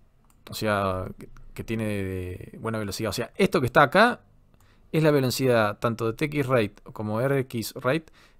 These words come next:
entre ambos routers. Entre el router de la derecha y el router de la izquierda. Pero bueno, acá el Asus lo po-, lo pone como un cliente también y le da un I P,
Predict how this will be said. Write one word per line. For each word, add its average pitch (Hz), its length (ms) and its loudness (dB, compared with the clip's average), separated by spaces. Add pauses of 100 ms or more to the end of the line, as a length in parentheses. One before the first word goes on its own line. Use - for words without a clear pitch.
entre 113 300 0
ambos 139 180 4
routers. 107 560 -2
Entre 113 280 -6
el 123 80 0
router 143 400 4
de 123 160 2
la 123 100 2
derecha 180 600 0
y 127 100 -4
el 113 80 -2
router 123 300 -2
de 107 100 -4
la 98 80 -6
izquierda. 92 480 -6 (560)
Pero 127 160 4
bueno, 110 200 4
acá 180 260 6
el 147 360 4
Asus 175 240 4
lo 131 120 0
po-, 156 160 -6
lo 127 120 -6
pone 139 160 0
como 131 140 0
un 147 80 2
cliente 139 380 4
también 131 520 2 (520)
y 151 100 0
le 151 120 0
da 196 140 6
un 185 140 4
I 156 60 4
P, 180 340 4